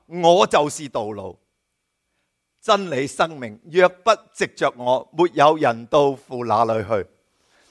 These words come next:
嗱，呢個係耶穌基督係一個好，啊，好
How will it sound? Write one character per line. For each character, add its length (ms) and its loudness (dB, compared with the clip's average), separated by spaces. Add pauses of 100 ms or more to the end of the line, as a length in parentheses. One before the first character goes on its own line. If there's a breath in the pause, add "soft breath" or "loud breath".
(100)
嗱， 120 2
呢 140 4
個 160 4
係 400 0
耶 160 -2
穌 220 -2
基 120 0
督 180 6 (420)
係 160 2
一 40 0
個 240 6
好， 120 2 (500)
啊， 320 0 (880)
好 120 2